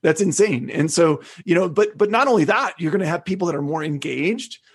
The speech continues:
Uh, like, like we said earlier, you're engaged to each other. You're not engaged to the work. And so keeping people engaged to each other, keeping people having those conversations and genuinely caring about them. But also as a leader, uh,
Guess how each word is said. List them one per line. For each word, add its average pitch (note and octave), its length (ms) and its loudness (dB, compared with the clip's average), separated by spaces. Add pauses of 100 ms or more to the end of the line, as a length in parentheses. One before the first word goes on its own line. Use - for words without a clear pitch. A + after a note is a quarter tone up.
(160)
Uh, C#3+ 240 6
like, D3 340 -2
like C3+ 240 0
we C#3 160 0
said C#3+ 220 2
earlier, C3+ 400 6
you're D#3 180 2
engaged D3+ 460 0
to D3+ 80 0
each C3+ 160 -2
other. C3+ 340 2
You're C3+ 140 -2
not C3+ 160 0
engaged C3+ 380 -4
to B2+ 80 -6
the A#2+ 100 -8
work. A#2+ 380 -6 (380)
And C#3+ 140 2
so D3 180 2
keeping G#3 360 0
people D#3+ 240 0
engaged D3+ 440 0
to C#3 120 0
each C3+ 100 -2
other, C#3 320 2
keeping D#3 320 -8
people D3+ 420 -2 (280)
having E3 260 2
those C#3 160 2
conversations C3+ 680 -4
and C3+ 160 -4
genuinely D#3 520 2
caring D#3 400 -2
about C3 240 -4
them. C3 260 -4 (320)
But G3 80 0
also A#3 260 4
as G3 200 2
a E3+ 60 2
leader, C#3 680 2 (440)
uh, C#3 580 4